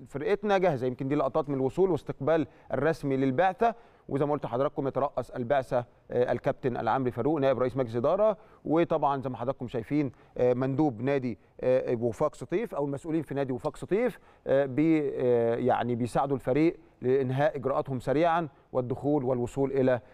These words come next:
آه، يعني، آه، مقر الإقامة. وطبعا الأستاذ طارق أنديل عضو مجلس الإدارة، كابتن سيد عبد الحفيظ، آه، آه، آه، كابتن حسام غالي عضو مجلس إدارة،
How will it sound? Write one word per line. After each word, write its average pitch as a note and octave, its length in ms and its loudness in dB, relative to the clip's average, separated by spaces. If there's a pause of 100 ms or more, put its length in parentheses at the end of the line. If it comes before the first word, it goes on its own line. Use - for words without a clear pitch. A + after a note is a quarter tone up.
(160)
آه، A#2+ 240 4
يعني، A#2+ 560 0
آه، B2 140 2
مقر B2 320 -2
الإقامة. D#3+ 560 0 (240)
وطبعا B2+ 360 -2
الأستاذ B2+ 240 -6
طارق C3+ 240 -2
أنديل D3+ 460 2
عضو A#2+ 220 0
مجلس A#2+ 280 -4
الإدارة، D3+ 380 2
كابتن - 200 -8
سيد B2+ 180 -2
عبد G#2 140 -4
الحفيظ، D#3+ 520 0
آه، - 0 - (340)
آه، A#2+ 680 2
آه، A2+ 40 0
كابتن A#2 300 -6
حسام C3+ 260 -4
غالي D#3 240 2
عضو B2 180 -2
مجلس B2+ 280 -6
إدارة، E3+ 320 2